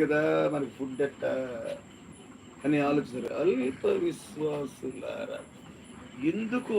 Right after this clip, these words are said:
ఆలోచిస్తున్నారు? ఐదు వేల మందికి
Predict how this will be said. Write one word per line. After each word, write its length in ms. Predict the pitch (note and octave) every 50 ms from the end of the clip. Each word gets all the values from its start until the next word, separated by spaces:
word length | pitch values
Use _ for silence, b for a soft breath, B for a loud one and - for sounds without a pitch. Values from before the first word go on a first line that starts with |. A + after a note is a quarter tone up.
| F#3 E3+ E3
ఆలోచిస్తున్నారు? 1080 | E3+ G3 A3 A3+ A3+ - A3 G3 - - - - F#3 F#3+ F#3 F#3+ - - - - F#4+ G#4 - - - - - - - - - - - - - - - - - - - - - - - - - D#3+ G3
ఐదు 140 | A#3+ B3 B3 A#3+ A#3
వేల 180 | A#3+ B3+ C4 C4 B3
మందికి 320 | B3 B3 B3 B3 - A#3+